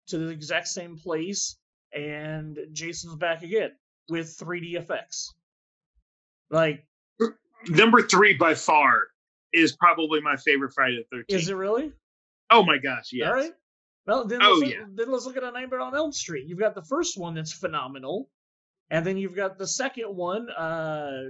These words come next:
Speaker 1: Dream
Speaker 2: Awful.
Speaker 1: War-, Dr-, wait, what's that?
Speaker 2: Um,
Speaker 1: Which one
Speaker 2: A
Speaker 1: was
Speaker 2: Nightmare
Speaker 1: Dream
Speaker 2: on Elm
Speaker 1: Warriors?
Speaker 2: Street two, and then three is Dream
Speaker 1: Three
Speaker 2: Warriors,
Speaker 1: is
Speaker 2: and
Speaker 1: Dream
Speaker 2: three
Speaker 1: Warriors. So Dream Warriors was good.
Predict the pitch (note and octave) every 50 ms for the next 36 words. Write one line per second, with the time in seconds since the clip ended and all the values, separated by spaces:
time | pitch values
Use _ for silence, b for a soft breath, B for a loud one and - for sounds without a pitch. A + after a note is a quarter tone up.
0 | D#3 D#3+ D#3 D#3+ F3+ F#3+ A3 A3+ - C4 C4 - F3+ F#3 G3 G#3 - D#3+ F3+ G#3
1 | G#3+ _ _ F#3 F#3 E3+ D3+ E3 F#3 E3 - A3+ A#3 B3 A#3+ _ _ _ _ _
2 | _ _ _ _ _ _ _ _ _ _ _ _ _ _ _ _ _ _ _ _
3 | _ _ - - D3+ D#3 - F#3+ B3+ D4+ D4+ G3 G3 G#3+ G#3+ A3 A3 G#3+ G3+ G3
4 | F#3 G#3 A3 A3+ A3+ - - - A3 G#3+ G#3 - - - A#3 G3 E3+ E3 E3+ G#3
5 | A#3 - _ _ _ _ _ _ _ _ _ _ _ - F3+ F3+ E3 G3 F#3 F3
6 | - F#3+ F3+ A3+ A#3 A3+ G3+ F3 - - G3 G3+ G3 F#3+ F3+ E3 D#3 D3 C3+ B2+
7 | A#3 G#3+ G3+ F3+ D#3 C#3 C3+ - - D#3+ F#3 E3 D3+ D3+ D#3+ G#3+ F#3+ E3 C4 D#4+
8 | E4+ D#4+ D4+ D#4+ D4+ C#4+ B3+ G#3 A#3+ A#3+ G#3+ G3 F3+ F#3 F3 D#3+ D#3 D#3 D3+ D#3+